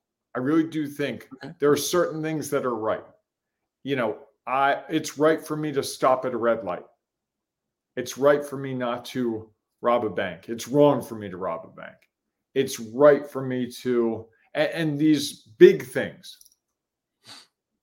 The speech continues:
Speaker 1: But some of the littler things like, you know,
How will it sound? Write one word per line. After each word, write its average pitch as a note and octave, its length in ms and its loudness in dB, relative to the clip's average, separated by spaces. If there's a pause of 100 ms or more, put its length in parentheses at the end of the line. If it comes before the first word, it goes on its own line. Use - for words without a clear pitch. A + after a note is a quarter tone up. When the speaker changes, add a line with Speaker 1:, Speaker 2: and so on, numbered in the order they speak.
Speaker 1:
But D3 200 2
some E3+ 220 -2
of D#3 60 0
the D3+ 60 2
littler C#3 680 2
things A2 460 -8
like, A2+ 400 0
you C3+ 80 -6
know, A2 360 -2